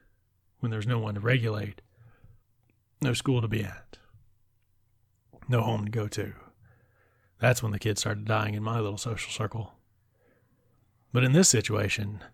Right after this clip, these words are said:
who knows how things are gonna turn out for these poor little bastards.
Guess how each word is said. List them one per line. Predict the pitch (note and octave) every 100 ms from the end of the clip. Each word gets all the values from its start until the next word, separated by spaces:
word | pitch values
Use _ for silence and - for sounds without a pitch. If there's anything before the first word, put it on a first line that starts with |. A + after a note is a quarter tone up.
| _ _ _ _ _ _ _ _ _ -
who | C#3+ E3+
knows | D3 A#2+ F#2+
how | G#2+
things | A2 G#2+
are | G#2
gonna | A2
turn | A2 B2+
out | B2 G#2
for | A2
these | G#2
poor | - G#2+
little | G#2+
bastards. | G#2 G#2+ G#2 G#2+ G2 -